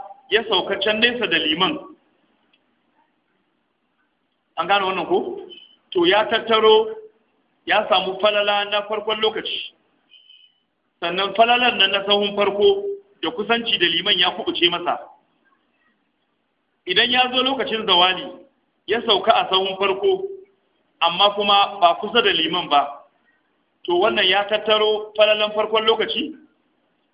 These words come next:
da falalan sahun farko, sannan kuma da falala, wato, amma falalan kusanci da liman ya kubuce masa.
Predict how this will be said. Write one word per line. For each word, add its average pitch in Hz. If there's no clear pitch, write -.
da 160
falalan 220
sahun 220
farko, 226
sannan 190
kuma 202
da 160
falala, 202
wato, 175
amma 202
falalan 226
kusanci 240
da 170
liman 185
ya 175
kubuce 170
masa. 160